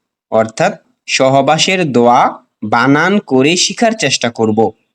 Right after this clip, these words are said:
হুজুরে পাক সাল্লাল্লাহু আলাইহি সাল্লাম বলেছেন, যদি কোনো ব্যক্তি এই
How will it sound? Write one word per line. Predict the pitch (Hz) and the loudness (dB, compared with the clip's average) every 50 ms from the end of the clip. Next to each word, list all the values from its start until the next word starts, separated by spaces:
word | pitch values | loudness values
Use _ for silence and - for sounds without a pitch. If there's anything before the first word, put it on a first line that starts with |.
| _ _ _ _ - | _ _ _ _ -2
হুজুরে | 131 135 139 147 147 151 | -2 0 2 2 0 0
পাক | 147 147 170 170 170 | 0 0 -2 -2 -2
সাল্লাল্লাহু | - - 127 120 120 120 117 117 123 131 143 156 | -2 0 0 2 2 2 2 2 4 2 2 2
আলাইহি | 156 147 151 147 - | 0 0 0 0 0
সাল্লাম | 175 160 165 160 135 | 0 2 2 2 2
বলেছেন, | 117 113 113 113 110 - 165 180 202 220 - _ _ _ _ _ _ - | 2 2 2 2 0 0 0 0 -2 -4 -8 _ _ _ _ _ _ -4
যদি | 117 131 147 165 208 226 226 | 0 0 2 2 0 -2 -2
কোনো | - 127 131 143 156 | 0 0 0 2 0
ব্যক্তি | 147 127 117 117 - _ - 165 190 220 294 - _ _ _ _ _ - | 2 0 -2 -2 -4 _ -4 -2 -2 -2 -2 -4 _ _ _ _ _ -4
এই | 160 180 214 226 226 | 0 0 2 2 0